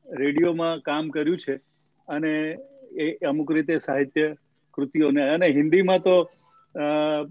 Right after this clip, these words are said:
અમારું, આપણું જે દિલ્હીનું નાટ-, નાટ્ય એકાંશ છે, એ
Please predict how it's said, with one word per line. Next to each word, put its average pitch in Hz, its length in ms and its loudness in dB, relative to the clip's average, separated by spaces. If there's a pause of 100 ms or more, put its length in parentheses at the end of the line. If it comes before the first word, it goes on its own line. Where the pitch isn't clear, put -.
(420)
અમારું, 156 360 2
આપણું 160 260 0
જે 160 280 2
દિલ્હીનું 160 800 2
નાટ-, 143 400 0
નાટ્ય 139 440 0
એકાંશ 170 560 2 (120)
છે, 120 280 -4 (520)
એ 190 300 0